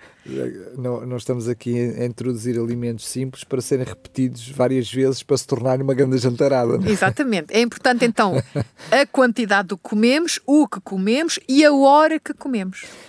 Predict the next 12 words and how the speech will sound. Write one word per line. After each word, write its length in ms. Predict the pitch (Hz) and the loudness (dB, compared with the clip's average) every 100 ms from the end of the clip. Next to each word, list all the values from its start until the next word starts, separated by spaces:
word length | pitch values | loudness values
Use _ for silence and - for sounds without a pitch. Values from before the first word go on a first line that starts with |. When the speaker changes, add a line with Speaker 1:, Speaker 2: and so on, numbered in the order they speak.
| - | -8
Speaker 1:
Sendo 280 | - 160 | -4 -2
que 100 | - | -2
essa 180 | 190 - | -4 -2
noção 320 | 170 - 135 | -6 -2 -4
que 120 | 123 - | -4 -2
trazes, 420 | 120 107 113 110 | 0 0 -2 -8
que 180 | - 107 | -8 -8
é 60 | |
bastante 320 | 104 - 123 | -6 -4 -6
pertinente, 640 | 110 110 - 120 117 - - | -6 -10 -8 -4 -4 -6 -12
que 300 | - 117 120 | -14 -6 -4
é 160 | 117 | -4